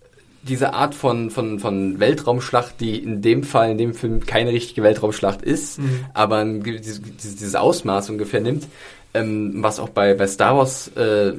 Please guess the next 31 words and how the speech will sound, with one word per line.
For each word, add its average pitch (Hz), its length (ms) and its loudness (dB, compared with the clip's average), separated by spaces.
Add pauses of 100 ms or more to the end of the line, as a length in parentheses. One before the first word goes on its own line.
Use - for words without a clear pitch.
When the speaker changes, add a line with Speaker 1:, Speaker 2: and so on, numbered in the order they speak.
(140)
Speaker 1:
zu - 160 -8
sehen 117 280 2
war, 120 260 6 (160)
das - 380 -2
wird 131 180 0
schon 135 220 -2
ganz 127 240 0
gut 131 160 -8
bedient. 131 320 0
Also 95 140 2
ich 98 120 -4
hatte 131 180 -2
da 123 140 6
schon 120 180 -2
so 120 140 -4
ein, 110 220 -4
so 113 100 -8
ein 110 100 -6
kleines 123 380 0
Gefühl, 127 300 -10
oh 117 120 -2
ja, 110 200 0
das - 420 -6
habe 127 160 0
ich 117 80 -6
lange 120 240 2
nicht 143 160 -2
mehr 120 140 -2
gesehen 120 340 -2
im 95 120 -4
Kino. 113 420 -4